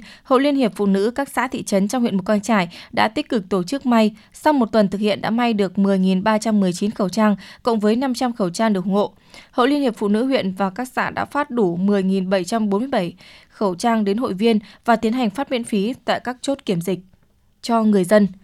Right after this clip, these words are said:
Cùng với đó, Hội Phụ nữ huyện cũng phát động ủng hộ rau củ quả thực phẩm, ủng hộ những người trực tại các chốt kiểm dịch. Chị Sùng Thị May, Chủ tịch Hội Liên hiệp Phụ nữ huyện Mù Cang Chải cho biết.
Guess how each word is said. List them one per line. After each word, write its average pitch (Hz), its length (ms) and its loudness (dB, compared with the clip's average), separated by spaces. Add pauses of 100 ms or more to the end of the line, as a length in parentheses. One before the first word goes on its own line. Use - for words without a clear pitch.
(500)
Cùng 247 140 4
với 254 120 4
đó, 226 160 6
Hội 269 240 4
Phụ 233 100 -2
nữ 233 160 0
huyện 269 220 -2
cũng 220 220 -4
phát 311 180 -2
động 247 220 2
ủng 180 200 0
hộ 196 200 -2
rau 233 200 -2
củ 214 240 -6
quả 190 140 0
thực 185 180 -6
phẩm, 180 260 4 (220)
ủng 226 200 2
hộ 214 140 4
những 254 220 -2
người 240 140 2
trực 196 280 -2
tại 202 140 -6
các 240 140 -8
chốt 302 220 -4
kiểm 185 160 0
dịch. 185 180 2 (300)
Chị 226 160 -4
Sùng 214 220 0
Thị 208 120 -8
May, 233 300 0
Chủ 220 200 -2
tịch 185 240 -2
Hội 208 180 -4
Liên 226 140 0
hiệp 208 220 0
Phụ 247 120 -6
nữ 196 260 0
huyện 233 160 -2
Mù 180 60 -2
Cang 185 200 -2
Chải 185 260 -4
cho 190 140 -6
biết. 233 200 2